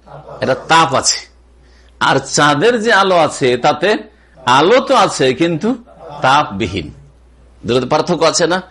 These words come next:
কোরআনে কারিমে আল্লাহ পাক কি বলেছেন? "হুয়াল্লাযী জাআলা শামসা দিয়াআন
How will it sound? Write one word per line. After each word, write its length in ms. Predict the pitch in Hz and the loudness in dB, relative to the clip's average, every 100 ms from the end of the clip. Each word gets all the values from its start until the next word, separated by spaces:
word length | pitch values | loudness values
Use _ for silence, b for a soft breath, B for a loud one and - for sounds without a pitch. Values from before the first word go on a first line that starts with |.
| B B B B - | B B B B 0
কোরআনে 420 | 160 196 214 220 | 2 2 0 0
কারিমে 720 | 214 202 208 208 220 220 233 | 0 0 -2 -2 -2 -2 -2
আল্লাহ 280 | - 151 185 180 | -2 0 0 0
পাক 200 | 170 - | -4 -2
কি 140 | 170 | -2
বলেছেন? 480 | 143 139 127 143 85 - _ _ _ _ _ _ _ _ - - _ - - - - - - - - | 2 0 0 -4 -6 -12 _ _ _ _ _ _ _ _ -20 -20 _ -20 -20 -20 -20 -20 -20 -20 -2
"হুয়াল্লাযী 560 | 127 160 175 175 180 185 | 2 2 2 2 2 0
জাআলা 380 | 156 151 165 170 | 2 2 2 0
শামসা 640 | - 170 170 196 226 - - _ _ _ _ _ 95 101 | -2 -2 0 0 -2 -6 -20 _ _ _ _ _ -6 0
দিয়াআন 800 | 143 160 190 220 170 147 90 | 2 4 4 4 2 0 -4